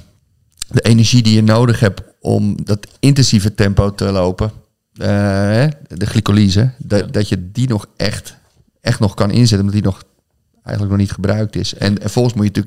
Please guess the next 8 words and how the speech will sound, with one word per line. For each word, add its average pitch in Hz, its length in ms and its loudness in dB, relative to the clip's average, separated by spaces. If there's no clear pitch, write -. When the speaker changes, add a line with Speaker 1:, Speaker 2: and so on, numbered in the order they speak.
Speaker 1:
natuurlijk - 320 -18
kunnen 107 200 0
schakelen 113 520 -2
naar 113 180 0
dat 92 160 -4
tempo. 95 460 -4
Dus, 104 320 -4
ehm, 104 540 0